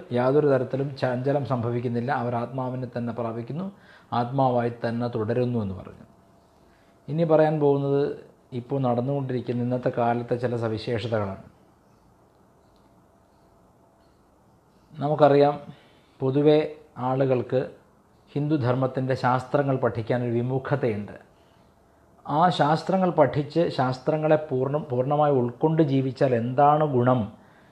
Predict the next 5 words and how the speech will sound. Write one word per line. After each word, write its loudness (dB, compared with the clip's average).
എന്നറിയാത്ത 6
ആളുകളാണ് 4
തൊണ്ണൂറ്റി -2
ഒൻപത് 0
ശതമാനവും. -4